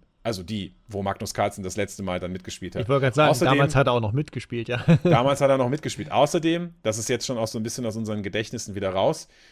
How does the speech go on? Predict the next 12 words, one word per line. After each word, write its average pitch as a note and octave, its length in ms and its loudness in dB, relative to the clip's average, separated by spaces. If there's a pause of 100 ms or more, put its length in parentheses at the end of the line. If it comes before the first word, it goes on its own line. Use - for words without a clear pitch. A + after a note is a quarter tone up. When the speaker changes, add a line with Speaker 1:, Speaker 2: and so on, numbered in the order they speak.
(240)
Speaker 1:
weitere C3 340 0
Spiegelschlagzeile, B2 1000 -2 (260)
warum C3 320 0
die C3 80 -4
neue C#3 340 0
Corona-Variante B2 1040 -4 (120)
nicht A#2+ 400 -8
Chi E3 400 -6
heißt, G#2+ 480 -2
sondern G#2 340 -6
Omikron. G#2+ 540 -4 (160)
Ja? F2+ 240 -8